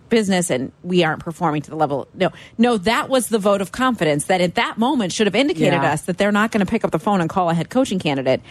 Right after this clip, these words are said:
Speaker 1: when he has two years left on his contract. And, and if he keeps that ship above water and they win a couple more games, which they did,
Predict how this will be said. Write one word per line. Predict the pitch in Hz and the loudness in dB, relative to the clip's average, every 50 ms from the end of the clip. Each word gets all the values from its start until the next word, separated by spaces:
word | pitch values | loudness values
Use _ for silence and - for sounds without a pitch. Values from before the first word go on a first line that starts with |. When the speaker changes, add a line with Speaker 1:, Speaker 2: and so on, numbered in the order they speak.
| - - - - | -20 -20 -12 0
Speaker 1:
when | - 196 | 2 4
he | 202 247 233 | 6 6 6
has | 220 190 175 - | 4 4 0 0
two | - 240 | 2 2
years | 226 208 190 175 190 | 4 4 2 2 2
left | 185 165 - | 0 0 0
on | 170 | 0
his | 156 151 - | -2 -2 -2
contract. | - 233 233 220 - 208 170 - | 0 0 0 0 0 0 -2 0
And, | 165 160 156 - - - - - - | -2 -4 -4 -6 -8 -20 -20 -8 -2
and | 190 190 | 0 0
if | 170 - | 0 -2
he | - - 240 226 | 0 0 0 0
keeps | - - 240 226 170 - | 2 2 2 2 2 0
that | - 214 190 165 - - | -2 -2 -2 -2 -4 -8
ship | - - 247 226 - - - - | -2 0 0 0 0 -4 -4 -4
above | 180 180 190 190 180 156 | -2 0 0 0 0 0
water | 175 202 226 247 226 202 175 | 0 0 2 2 2 2 2
and | 170 185 | 2 2
they | 190 196 190 | 0 -2 0
win | 190 208 208 202 | 0 0 2 0
a | 165 | 0
couple | - - - 247 254 262 254 | -4 -2 -2 -2 0 2 2
more | 226 220 208 190 185 | 2 2 2 2 2
games, | 180 233 254 262 208 185 180 170 | 2 2 2 2 0 0 0 0
which | 175 175 - - | 0 -2 0 0
they | - 240 269 | 0 2 2
did, | 254 220 190 208 226 294 | 4 2 2 2 0 -2